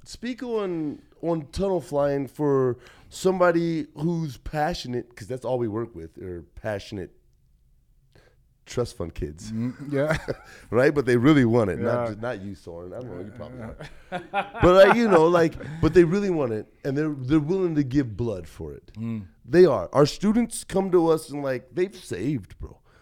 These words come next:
Speaker 2: Mm.
Speaker 1: This isn't something they buy like a pair of jeans.
Speaker 2: No.
Speaker 1: It's six, seven, eight months in advance,
Speaker 2: Yeah.
Speaker 1: years in advance.
Speaker 2: For sure.
Speaker 1: Sometimes people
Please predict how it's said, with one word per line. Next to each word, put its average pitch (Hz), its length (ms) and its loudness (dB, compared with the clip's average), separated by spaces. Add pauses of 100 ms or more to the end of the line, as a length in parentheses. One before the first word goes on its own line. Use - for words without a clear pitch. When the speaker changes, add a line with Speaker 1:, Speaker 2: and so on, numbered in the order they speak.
Speaker 2:
Mm. 117 140 -8
Speaker 1:
This 196 180 0
isn't 269 300 -8
something 151 320 -6
they 135 120 -2
buy 117 160 0
like 110 160 -4
a 104 40 -8
pair 110 140 -6
of 98 100 -4
jeans. 87 480 -10
Speaker 2:
No. 135 460 -4 (100)
Speaker 1:
It's 156 140 -6
six, - 280 -8
seven, 147 360 -4
eight 147 180 -4
months 135 280 -4
in 127 100 -2
advance, 107 400 -4
Speaker 2:
Yeah. 156 200 -2
Speaker 1:
years 160 280 -2
in 120 100 -4
advance. 98 380 -10
Speaker 2:
For 135 80 -8
sure. 135 80 -4
Speaker 1:
Sometimes 143 340 0
people 131 300 -8